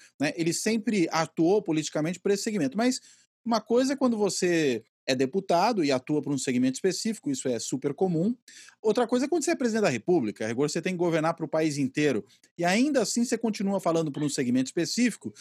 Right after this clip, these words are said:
que mesmo que não sejam só as forças de segurança, são os bolsonaristas, ou seja,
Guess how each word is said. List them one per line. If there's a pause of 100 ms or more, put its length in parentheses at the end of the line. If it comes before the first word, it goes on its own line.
(160)
que
mesmo
que
não
sejam
só
as
forças
de
segurança, (320)
são (220)
os
bolsonaristas,
ou
seja,